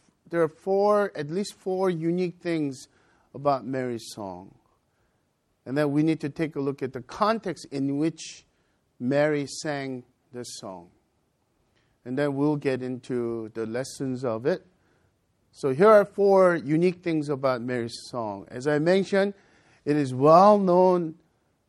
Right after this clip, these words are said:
maybe other than the Lord's Prayer, in, among the churches, uh, especially in Catholic churches and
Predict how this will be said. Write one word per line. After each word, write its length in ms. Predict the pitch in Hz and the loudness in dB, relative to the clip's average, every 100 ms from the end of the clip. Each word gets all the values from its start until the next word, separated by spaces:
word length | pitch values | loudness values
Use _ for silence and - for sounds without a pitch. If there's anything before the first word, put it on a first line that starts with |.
| _ _ | _ _
maybe 340 | 139 151 151 | -2 0 0
other 420 | 143 - 147 180 196 | -2 0 2 2 2
than 440 | 202 196 196 175 - - | 2 2 -2 -6 -12 -8
the 140 | 135 | -4
Lord's 420 | 139 165 202 196 | 0 4 4 2
Prayer, 580 | - - 139 123 131 156 _ _ _ _ _ _ _ _ _ _ | -6 -2 0 0 -2 -6 _ _ _ _ _ _ _ _ _ _
in, 480 | - 139 135 131 127 - _ _ _ _ _ _ _ _ - | -10 -4 -4 -4 -6 -12 _ _ _ _ _ _ _ _ -20
among 360 | - 151 180 202 | -6 0 0 0
the 60 | 180 | -4
churches, 640 | - 196 196 190 170 - _ _ _ _ _ _ | 0 0 0 -2 -8 -10 _ _ _ _ _ _
uh, 120 | - 60 | -20 -18
especially 580 | 110 - 220 220 226 202 | -16 -2 2 4 4 4
in 100 | 175 | 2
Catholic 540 | 170 175 175 185 175 170 | 0 -2 -2 -2 -4 -4
churches 480 | - 160 - 151 | -6 -6 -6 -10
and 220 | 156 147 | -6 -6